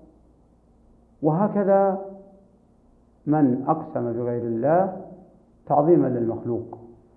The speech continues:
فإن الحلف بغير ال-، بال-، فإن الحلف لا يجوز إلا بالله. هذا التوحيد، هذا مقتضى التوحيد ومقتضى العقيدة.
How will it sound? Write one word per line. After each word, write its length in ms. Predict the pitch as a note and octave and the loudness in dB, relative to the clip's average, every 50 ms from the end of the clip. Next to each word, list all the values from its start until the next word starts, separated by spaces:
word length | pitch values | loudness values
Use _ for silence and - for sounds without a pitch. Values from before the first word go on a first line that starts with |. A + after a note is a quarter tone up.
| _ _ _ _ _ _ _ | _ _ _ _ _ _ _
فإن 200 | C3 A#2 G#2+ G#2+ | -4 -2 0 0
الحلف 400 | G#2 G2 G#2 - D3+ D3 C#3 A2 | -2 -2 -2 -2 0 0 0 -2
بغير 240 | A#2+ A#2 A2+ G#2+ G#2 | -2 -4 -4 -4 -4
ال-، 300 | G#2 G#2+ G#2+ - - A#2 A2+ A2+ | -6 -8 -8 -8 -10 -10 -10 -6
بال-، 400 | A2 A2 G#2+ G#2+ - - A#2 A2 | -6 -6 -4 -6 -8 -8 -8 -8
فإن 220 | A#2+ A#2+ A#2 A#2 | -6 -4 -4 -4
الحلف 400 | A#2 A2 A2 D3 D#3+ D#3 B2+ C3 | -6 -4 -2 -2 0 0 -2 -2
لا 160 | C#3+ F3 G#3 | -2 0 0
يجوز 200 | G#3 F#3 G3 E3 | 0 0 0 0
إلا 160 | E3 C3+ C3 B2 | 0 0 0 0
بالله. 300 | - A2 A2 A#2 A2+ - - | -2 -4 -6 -8 -10 -4 -2
هذا 160 | D#3 D#3 D#3+ | 0 0 0
التوحيد، 400 | D3+ - D3 C3+ B2+ C3+ A2+ G2 - - - - - - - - - | 0 0 -4 -4 -2 -4 -6 -6 -8 -12 -18 -20 -20 -20 -12 -4 0
هذا 100 | C#3+ E3 | 2 4
مقتضى 340 | G3+ A3 - - E3+ C#3 B2+ | 4 4 2 2 2 2 2
التوحيد 380 | - - B2+ A#2 - A2 F#2 - - - - - - - - - _ _ _ _ _ _ _ _ _ _ | 0 -2 -6 -4 -4 -6 -6 -8 -12 -18 -20 -20 -20 -20 -20 -20 _ _ _ _ _ _ _ _ _ _
ومقتضى 420 | A#2+ B2 D3+ E3 E3 E3 D3+ C#3 | -4 -2 -2 -2 0 0 2 2
العقيدة. 480 | C3 - C3+ C3 - D#3+ C#3+ A2+ A2 | 2 2 2 0 2 2 0 0 -2